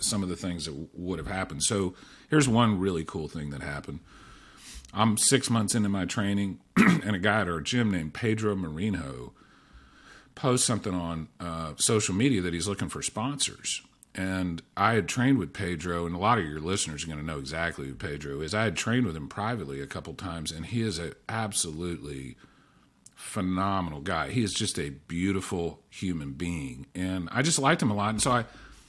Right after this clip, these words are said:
he posted this thing on social media. I said, "Hey, Pedro, uh, I'd love to sponsor you. My law firm will sponsor you." And he almost started crying. He was so happy. And so that, that has created, like, now, now I sponsor three fighters. So I sponsor Pedro Marino, I sponsor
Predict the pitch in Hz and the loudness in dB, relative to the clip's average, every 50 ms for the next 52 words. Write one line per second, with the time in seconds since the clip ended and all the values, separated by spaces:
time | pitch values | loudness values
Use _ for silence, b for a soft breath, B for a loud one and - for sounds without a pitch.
0 | B B B B B B - 123 113 - - 147 143 143 143 143 127 127 127 139 | B B B B B B -6 -6 -4 2 6 6 6 6 6 4 2 2 2 2
1 | 131 127 131 127 127 - 120 123 131 - 123 123 123 139 139 123 - 143 127 139 | 2 2 2 2 0 0 0 -2 0 0 2 2 2 2 0 -2 -2 -2 0 0
2 | 139 131 139 151 147 147 - 104 90 80 73 73 - - 92 92 95 92 92 92 | 0 0 0 0 0 2 0 0 -2 -2 -4 -8 -8 -8 -6 -4 -2 -2 -2 -2
3 | 82 - 104 123 131 95 104 160 175 165 - - - 107 139 175 - - 110 92 | -2 0 0 0 0 2 0 0 0 0 -2 -2 0 0 0 0 0 -2 -4 -2
4 | 98 107 127 139 95 107 104 101 117 147 180 - - 98 85 80 73 - - - | -2 -2 -4 -4 -4 -6 -4 -4 -2 -4 -2 -2 -4 -4 -4 -4 -8 -10 -10 -10
5 | 80 82 82 78 - 82 82 85 82 90 85 78 73 73 71 - _ _ - _ | -10 -8 -6 -6 -6 -6 -6 -6 -6 -6 -6 -8 -10 -12 -14 -16 _ _ -20 _
6 | - _ _ _ _ _ _ _ _ - - 101 104 110 113 98 - - 117 104 | -20 _ _ _ _ _ _ _ _ -8 -2 0 2 4 4 4 2 2 4 4
7 | 104 82 69 - - 101 113 120 101 82 73 73 76 69 - - 82 76 73 82 | 4 2 0 -4 -4 -2 -2 0 -2 -2 -4 -6 -6 -6 -6 -6 -4 -4 -6 -6
8 | 92 95 101 - - 76 65 71 73 71 69 - - 104 92 87 85 82 B B | -4 -4 -6 -6 -8 -8 -10 -8 -10 -6 -4 -2 -2 -2 -2 -2 -4 -6 B B
9 | B B B B B B B B B B B B - 98 127 131 127 120 117 139 | B B B B B B B B B B B B -6 0 2 2 2 2 4 6
10 | 135 147 156 139 - - - - 117 107 107 110 117 117 113 98 98 98 92 92 | 6 6 6 4 4 2 0 0 2 2 4 4 4 4 2 0 0 -2 -4 -4
11 | - 101 110 110 127 123 107 117 123 127 123 113 - - - 107 107 107 101 - | -4 -4 -2 -2 -2 -2 -2 -2 -2 0 0 0 -2 -2 -2 -4 -4 -2 -2 -4
12 | 90 78 - - - 95 98 104 - 113 104 110 113 113 120 117 123 - - 92 | -4 -4 -8 -6 -4 -2 -2 -2 -2 -4 -4 -4 -4 -4 -4 -6 -4 -4 -4 -4
13 | 90 90 - 104 101 98 - - 71 - - - 107 104 107 104 113 110 117 117 | -4 -6 -6 -6 -6 -4 -4 -6 -8 -10 -8 -6 -4 -4 -2 -2 -2 -2 -2 -2
14 | 117 117 92 98 90 98 107 107 113 107 95 87 - - 95 92 92 92 - 107 | -4 -6 -8 -8 -6 -6 -4 -4 -4 -4 -4 -6 -6 -6 -6 -6 -4 -4 -4 -4
15 | 95 90 85 | -4 -4 -6